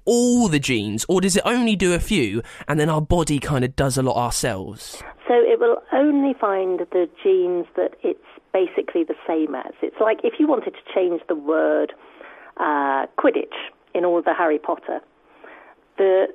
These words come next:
Speaker 2: gene editing reagents, they'd only find the word Quidditch in the Harry Potter. They'd only find the right words to change. So in the same way, in our genes,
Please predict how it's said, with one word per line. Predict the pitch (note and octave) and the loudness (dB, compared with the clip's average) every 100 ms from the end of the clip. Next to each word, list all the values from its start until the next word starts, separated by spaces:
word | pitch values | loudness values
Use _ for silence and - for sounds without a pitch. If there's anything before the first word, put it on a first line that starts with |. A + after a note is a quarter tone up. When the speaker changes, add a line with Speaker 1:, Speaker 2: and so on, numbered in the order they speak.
| _ _ _ C4 | _ _ _ -2
Speaker 2:
gene | C4 | 2
editing | A#3 A3+ - E3 | 2 0 -4 0
reagents, | D#3 D#3 D#3 - E3 - - _ - - _ _ - | 0 0 -2 -6 -8 -10 -20 _ -20 -20 _ _ 2
they'd | A3+ A3+ A3+ | 2 4 2
only | A#3 G#3+ | 2 2
find | G#3 G3 F#3 | 2 0 0
the | - | 0
word | F3 E3+ - | 0 0 -2
Quidditch | - G4+ - - - - - _ _ - | -2 0 -2 -8 -16 -16 -18 _ _ -8
in | D#3 | -4
the | D3+ | -2
Harry | D#3+ C#3+ D3 | -2 -4 -4
Potter. | - - - - - - - - | -6 -8 -10 -10 -16 -20 -20 -2
They'd | G3 G3 | 0 2
only | G#3+ G#3 G3 | 2 4 2
find | G3+ F#3+ E3+ | 0 -2 0
the | F3 | -2
right | E3 E3+ F3+ E3+ - - - - | -4 -2 -2 0 -4 -12 -20 -4
words | E3+ D#3+ D#3 - - | -2 0 -2 -4 -20
to | - - | -16 -6
change. | D#3+ C#3+ D#3+ - | -6 -6 -10 -6
So | F3 E3 D#3+ | 0 0 2
in | F#3 F3 | 0 -2
the | E3+ - | -4 0
same | A#3 G3+ | 0 2
way, | D#3 D3+ | 0 0
in | E3 | 0
our | D#3+ D#3+ - | 0 -2 -2
genes, | B3+ F#3 D3 F3 | -2 -2 -4 -8